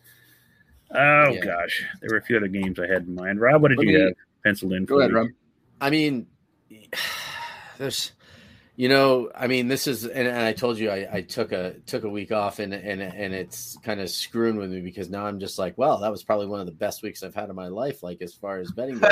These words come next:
Speaker 2: I just,
Speaker 3: <laughs>
Speaker 2: Kathy hasn't come out with her picks yet this week, so
Speaker 3: Tell you
Speaker 2: I'm
Speaker 3: what,
Speaker 2: working
Speaker 3: Rob,
Speaker 2: on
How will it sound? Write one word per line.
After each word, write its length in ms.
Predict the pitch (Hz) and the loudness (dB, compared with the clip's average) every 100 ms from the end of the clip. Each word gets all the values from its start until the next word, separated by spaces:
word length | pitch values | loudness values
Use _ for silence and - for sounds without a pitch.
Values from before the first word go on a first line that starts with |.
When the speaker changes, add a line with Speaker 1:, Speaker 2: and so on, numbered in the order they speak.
| 196 | 4
Speaker 2:
I 60 | |
just, 220 | 202 190 - - - - | 4 4 2 -2 -2 -4
Speaker 3:
<laughs> 260 | - - | -18 2
Speaker 2:
Kathy 320 | - 190 220 | 4 4 6
hasn't 300 | 185 175 170 | 4 4 -2
come 100 | 151 | 2
out 160 | 160 160 | 4 4
with 120 | 151 | 0
her 100 | 110 | -2
picks 320 | - 240 269 | 2 0 2
yet 180 | 123 107 | 0 0
this 200 | 98 92 | -2 -2
week, 200 | 196 202 | -2 -2
so 140 | - 180 | 4 6
Speaker 3:
Tell 100 | 180 | 8
you 100 | 175 | 10
Speaker 2:
I'm 40 | |
Speaker 3:
what, 160 | 160 117 | 8 10
Speaker 2:
working 60 | |
Speaker 3:
Rob, 300 | 127 120 117 | 10 10 8
Speaker 2:
on 80 | 123 | 2